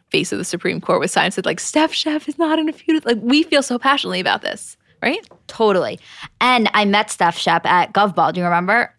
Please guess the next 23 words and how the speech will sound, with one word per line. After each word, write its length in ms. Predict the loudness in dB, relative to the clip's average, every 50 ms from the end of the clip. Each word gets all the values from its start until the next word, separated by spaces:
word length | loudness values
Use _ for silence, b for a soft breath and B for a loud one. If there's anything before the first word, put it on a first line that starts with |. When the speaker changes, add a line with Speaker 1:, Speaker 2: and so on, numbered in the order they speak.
| _
Speaker 2:
Oh 140 | -10 -8 -8
my 180 | -6 -6 -8 -8
God. 240 | -6 -4 -2 -2 -2
Speaker 1:
Yes. 420 | -2 -4 -6 -6 -8 -10 -8 -2 0
Speaker 2:
And 100 | 0 0
if 100 | 2 2
you 120 | 0 0
think 180 | 2 0 0 0
she's 220 | 0 0 -2 0
gorgeous, 340 | 2 2 2 2 2 0 0
let 100 | 0 -2
me 100 | -2 0
tell 180 | 0 2 2 2
you, 100 | 2 0
if 100 | 0 -2
you 60 | -6
see 140 | -4 0 0
her 100 | 2 2
in 100 | 2 0
person, 560 | 0 -2 -2 -2 0 0 2 2 2 2 0 -4 _ _ -20 -20 _ _ _ _ _
another 440 | -2 0 2 4 2 2 2 0 -2
level. 360 | -2 -4 -4 -4 -8 -8 -10 -10
She, 320 | -8 -4 0 0 0 -2